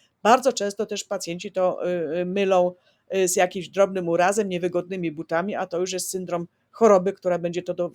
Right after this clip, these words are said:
towarzyszyła państwu do końca życia. Oczywiście zapalenie przyczepów ścięgna Achillesa też bardzo często nierozpoznawane, nie kor-, nie, nie, nie łączone ze spondylartropatiami, w tym z łuszczycowym zapaleniem stawów,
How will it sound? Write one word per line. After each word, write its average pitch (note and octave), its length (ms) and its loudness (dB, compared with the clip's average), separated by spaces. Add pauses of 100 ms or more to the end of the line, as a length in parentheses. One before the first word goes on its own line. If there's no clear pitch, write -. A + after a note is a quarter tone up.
towarzyszyła E3 540 -2
państwu D#3 340 -4
do D3 120 -4
końca C#3+ 320 -4
życia. - 300 -8 (360)
Oczywiście C4+ 540 2
zapalenie A#3 420 2
przyczepów G#3+ 440 -4
ścięgna A3 380 0
Achillesa A#3+ 440 0
też C4 220 4
bardzo A3 280 4
często G3+ 400 0 (440)
nierozpoznawane, A3 920 4
nie G3+ 100 0
kor-, G3+ 300 -2
nie, G3 300 -4
nie, G3+ 320 -2
nie G3+ 160 -2
łączone G#3+ 480 0
ze F#3 100 -4
spondylartropatiami, F#3+ 1040 -2
w - 40 -16
tym G3+ 160 -8
z F3+ 60 -12
łuszczycowym F#3+ 500 -6
zapaleniem F3+ 500 -2
stawów, G3 360 -4